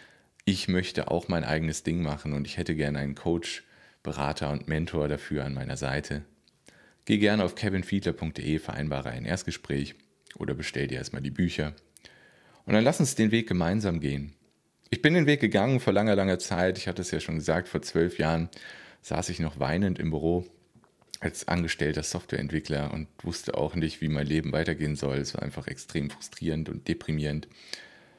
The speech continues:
Ähm, aber ich hab's geschafft, mich da rauszuarbeiten. Hab mir eine Selbstständigkeit aufgebaut, jetzt seit fast vier Jahren voll selbstständig. Bin absolut glücklich mit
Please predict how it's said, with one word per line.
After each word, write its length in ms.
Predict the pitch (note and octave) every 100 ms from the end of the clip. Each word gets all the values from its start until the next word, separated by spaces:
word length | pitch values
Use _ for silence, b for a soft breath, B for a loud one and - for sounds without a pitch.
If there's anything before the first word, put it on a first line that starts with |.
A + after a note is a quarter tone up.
| B B _
Ähm, 240 | - D2+ D2+
aber 160 | D#2
ich 60 | G2+
hab's 160 | A#2
geschafft, 400 | A#2+ - G3+ -
mich 100 | G2+
da 100 | G2
rauszuarbeiten. 920 | F2+ A2+ - - - C#2+ C#2 - F#2+ - _ _ - -
Hab 120 | -
mir 60 |
eine 100 | G#2+
Selbstständigkeit 760 | F#2 F#2+ - - F#2 - E2+ -
aufgebaut, 680 | C2+ - - - C2+ F2+ -
jetzt 160 | -
seit 160 | F2 D#2
fast 240 | F2 -
vier 240 | - G#2+ G2+
Jahren 300 | E2 F2+ F2+
voll 220 | G2 F#2
selbstständig. 720 | F2 F2+ - D2 D2+ D#2 - B B B B B B
Bin 120 | F#2
absolut 440 | - G#2 B2 G#2+
glücklich 420 | - G2+ G#2 F#2+
mit 140 | -